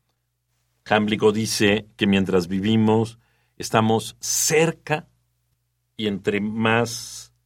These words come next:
muertos estemos, estaremos más cerca de conocer, pero no será hasta que nos desprendamos por completo del cuerpo que alcancemos aquello que es verdaderamente.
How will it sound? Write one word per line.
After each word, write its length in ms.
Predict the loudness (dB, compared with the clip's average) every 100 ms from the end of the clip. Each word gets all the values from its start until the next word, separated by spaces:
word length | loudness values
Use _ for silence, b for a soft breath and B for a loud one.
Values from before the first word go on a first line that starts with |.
| _ _ _ _ -12
muertos 800 | -8 -4 0 -2 0 -2 -2 -6
estemos, 680 | 0 2 4 2 -2 -6 -14
estaremos 600 | -6 -2 -2 -2 -4 -6
más 140 | -10
cerca 540 | -2 2 2 2 -2 -2
de 100 | -2
conocer, 560 | -4 -4 -4 -6 -8 _ _ _ _ _ _ _ _
pero 200 | 2 2
no 180 | 6 4
será 480 | 4 0 4 4 2
hasta 240 | 0 -4
que 80 | -2
nos 300 | -2 -2 -4
desprendamos 840 | -8 -6 -4 -2 2 2 2 -2 -4
por 220 | -6 -4
completo 560 | -4 0 2 4 4
del 160 | 0 -4
cuerpo 560 | -2 -2 -2 -8 -12 -12 _ _ _ _ _
que 80 | -2
alcancemos 800 | -2 -4 -2 -2 0 -2 -6 -8
aquello 640 | -12 -6 -6 -4 -8 -10 _ _ _ _ _ _ _ _ _
que 300 | 0 4 4
es 200 | 0 -8 -4
verdaderamente. 1000 | -4 -2 -6 -6 -8 -12 -18 _ -20